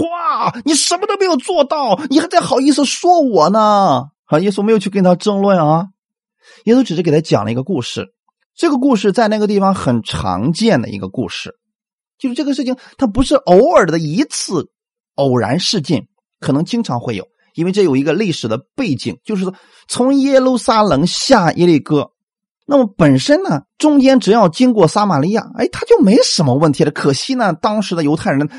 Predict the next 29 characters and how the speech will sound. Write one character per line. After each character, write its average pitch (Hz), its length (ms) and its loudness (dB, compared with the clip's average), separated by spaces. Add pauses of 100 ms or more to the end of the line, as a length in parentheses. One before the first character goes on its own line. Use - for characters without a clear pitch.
(160)
他 320 100 -14
们 277 100 -6
死 - 320 -6
活 151 240 4
都 220 140 4
不 185 120 -4
愿 196 200 0
意 147 120 -2
走 104 240 -4
这 127 120 -6
个 113 200 -6 (200)
撒 147 160 -4
玛 123 100 -2
利 131 60 0
亚， 135 100 0
他 220 140 -6
们 214 100 2
觉 180 100 0
得 196 80 0
撒 - 140 -4
玛 214 60 0
利 220 60 2
亚 190 160 -2
城 - 280 -4
里 208 80 0
的 165 140 2
人 151 180 0
是 196 140 -4
个 156 240 0